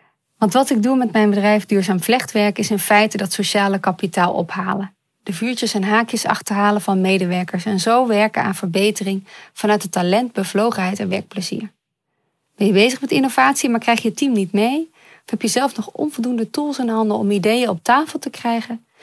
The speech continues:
Luister dan ook de andere afleveringen van deze podcast en stuur me een bericht. Een groot voorbeeld voor mij is Giet Titulaar, om me even hiermee af te sluiten. Ken je hem nog? Dit is wat mij betreft een grote innovator.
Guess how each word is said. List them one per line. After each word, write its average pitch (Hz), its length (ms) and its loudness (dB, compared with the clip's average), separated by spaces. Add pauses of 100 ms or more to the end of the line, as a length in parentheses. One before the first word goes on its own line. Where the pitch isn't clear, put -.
(220)
Luister 220 260 2
dan 196 140 0
ook 277 180 2
de 254 80 0
andere 233 300 0
afleveringen 190 720 -2
van 190 140 -2
deze 180 260 -2
podcast 196 640 -6 (340)
en 214 100 -2
stuur 220 260 -2
me 202 120 0
een 202 100 -2
bericht. 190 480 -8 (2000)
Een - 80 -14
groot 262 200 2
voorbeeld 220 300 2
voor 208 120 0
mij 190 200 4
is 185 160 0
Giet - 200 -2
Titulaar, 185 680 0
om 214 200 0
me 214 100 2
even 214 300 2
hiermee 190 380 2
af 190 160 0
te 202 100 -2
sluiten. 180 560 -2 (380)
Ken 339 160 4
je 339 60 4
hem 294 80 2
nog? 427 320 -2 (920)
Dit 277 140 2
is - 80 -2
wat 262 140 0
mij 226 200 6
betreft 202 340 0
een 190 80 2
grote 208 400 2
innovator. 185 640 -2